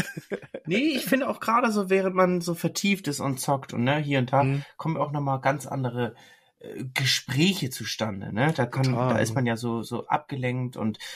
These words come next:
Speaker 2: mm, kann noch mal ganz anders, ja, reden. Also, äh, t-, t-,
Speaker 1: Mhm.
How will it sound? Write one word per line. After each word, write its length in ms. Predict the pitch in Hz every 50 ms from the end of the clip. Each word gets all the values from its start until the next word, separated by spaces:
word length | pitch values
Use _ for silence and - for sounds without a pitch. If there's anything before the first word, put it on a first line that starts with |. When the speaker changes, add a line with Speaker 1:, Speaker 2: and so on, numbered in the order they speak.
| - - - - _
Speaker 2:
mm, 220 | - 113 107 104 110 - -
kann 140 | - 131 143
noch 80 | 143
mal 140 | 127 123 113
ganz 280 | - 123 135 147 135 139
anders, 560 | - 127 127 123 117 117 113 - - - _ _ _ _ _ _ _ _ _ _ _ _ _ _ _ _ _ _ -
ja, 160 | 117 131 127
reden. 500 | 113 107 104 120 135 143 135 110 104 - -
Also, 440 | 123 117 113 113 107 107 107 107 -
äh, 220 | - - 92 - -
t-, 280 | 123 127 131 131 127 127
t-, 100 | 123 127
Speaker 1:
Mhm. 180 | 139 139 139